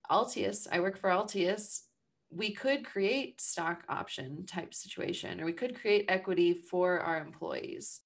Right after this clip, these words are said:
That's not out of the realm of normal. And there are companies that do have ownership opportunities in a smaller company.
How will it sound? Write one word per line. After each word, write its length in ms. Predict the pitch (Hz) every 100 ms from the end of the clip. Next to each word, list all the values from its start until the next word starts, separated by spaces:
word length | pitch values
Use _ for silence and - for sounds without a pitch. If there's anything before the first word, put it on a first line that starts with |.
| _ _ _ _ _ -
That's 180 | 185
not 180 | 208 196 -
out 240 | 185 185
of 60 | 185
the 60 |
realm 260 | 175 175 175
of 160 | 170 175
normal. 400 | 170 175 180 185
And 160 | 170
there 180 | 170 170
are 220 | 160 175
companies 520 | 180 - 175 170 170 170
that 200 | 170 -
do 440 | 185 233 233 233 _
have 160 | - 202
ownership 360 | 170 175 175 175
opportunities 800 | 165 170 - 160 160 156 160 -
in 120 | 170 160
a 60 |
smaller 400 | 165 175 160 160
company. 600 | - 170 - - - 190